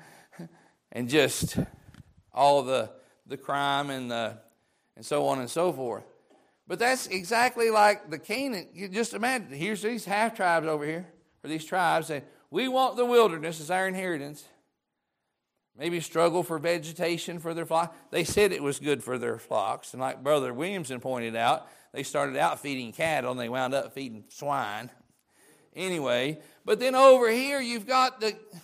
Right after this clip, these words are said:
I mean, they carried it <laughs> between, these grapes between staves.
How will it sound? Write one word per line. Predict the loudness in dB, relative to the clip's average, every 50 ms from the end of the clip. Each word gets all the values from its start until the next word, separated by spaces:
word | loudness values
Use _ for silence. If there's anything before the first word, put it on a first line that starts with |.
| -20 _ _ _ _ _ _ _
I | -6 -4
mean, | -4 -2 -4 -4 -4
they | -4 -6
carried | -6 -6 -4 -2 0 0 0 0 -2
it | -4 -8 -12 -16 _ _ _ -12 -8 -6 -6 -6 -6 -8 -16
<laughs> | -8 -4
between, | -4 -4 -4 -2 -4 -4 -4 -4 -2
these | -4 -4 -4 -6 -8
grapes | -4 0 0 2 2 0 -2 -4 -10
between | -10 -12 -10 -8 -6 -6 -4 -4 -6
staves. | -8 -8 -6 -6 -4 -4 -4 -4 -4 -4 -4 -6 -6 -10 -16 -20